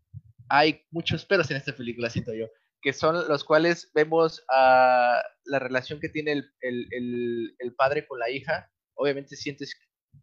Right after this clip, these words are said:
la, el mismo mensaje de la película de "tus problemas no son mis problemas", o sea, "¿por qué estás llevando a tu hija a algo que no, que tú querrías estar, ¿no? La estás arrastrando contigo junto a tus problemas, mejor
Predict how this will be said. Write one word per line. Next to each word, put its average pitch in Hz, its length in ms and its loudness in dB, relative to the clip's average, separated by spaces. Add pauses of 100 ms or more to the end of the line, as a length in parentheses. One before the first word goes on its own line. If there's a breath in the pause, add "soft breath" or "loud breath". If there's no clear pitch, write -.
(300)
la, 143 140 4
el 147 220 0
mismo 196 180 -4
mensaje 160 320 -2
de 160 60 2
la 127 120 0
película 131 340 -2
de 117 80 -2
"tus 120 180 -16
problemas 135 400 -6
no 139 80 -12
son 147 140 -18
mis 120 100 -20
problemas", 135 440 -6 (340)
o 123 80 -8 (260)
sea, 113 200 -2 (160)
"¿por 120 100 -8 (140)
qué 139 80 -6
estás 143 320 -4
llevando 143 720 0 (220)
a - 140 -20
tu 123 80 -12
hija 139 600 -2 (280)
a 110 280 2
algo 139 380 2
que 107 380 -4
no, 131 380 -4 (420)
que 131 320 0
tú 170 160 -2
querrías 156 440 4
estar, 131 340 4
¿no? 139 180 4
La 139 100 6
estás - 240 4
arrastrando 165 500 2
contigo 170 420 2
junto 160 220 -2
a 151 80 0
tus 151 140 -16
problemas, 170 460 2 (380 soft breath)
mejor 170 420 2